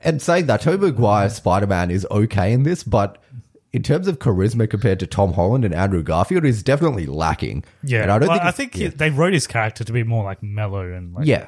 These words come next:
Speaker 2: yeah.
Speaker 1: yeah. I think it works in this movie, and it works based off his character in the previous movies. But if that was just a random Spider-Man, I think people would have thought he was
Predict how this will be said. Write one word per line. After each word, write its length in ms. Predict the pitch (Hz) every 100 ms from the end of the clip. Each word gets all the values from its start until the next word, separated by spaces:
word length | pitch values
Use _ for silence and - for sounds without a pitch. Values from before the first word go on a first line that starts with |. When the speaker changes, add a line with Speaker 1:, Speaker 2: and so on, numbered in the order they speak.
| -
Speaker 2:
yeah. 160 | 98
Speaker 1:
yeah. 80 | 110 -
I 100 | 127
think 120 | 180
it 80 | 175
works 320 | 101 104 113
in 80 | 110
this 160 | 87 82
movie, 420 | 85 98 156 170 _ _ _ -
and 140 | - 98
it 200 | 85 101
works 400 | 104 107 101 -
based 320 | 98 95 -
off 80 | 92
his 160 | 82
character 420 | - 80 80 - 90
in 100 | 80
the 80 |
previous 360 | 76 90 104 101
movies. 400 | 110 120 190 - _ _ -
But 140 | 101
if 120 | 104
that 100 | -
was 160 | 156 165
just 200 | 113 -
a 40 |
random 340 | 85 87 87 73
Spider-Man, 500 | - 78 85 76 67
I 80 | 76
think 180 | 151
people 220 | 117 95 82
would 120 | 76
have 80 | 71
thought 240 | 76 73
he 120 | 80
was 500 | 64 65 62 - -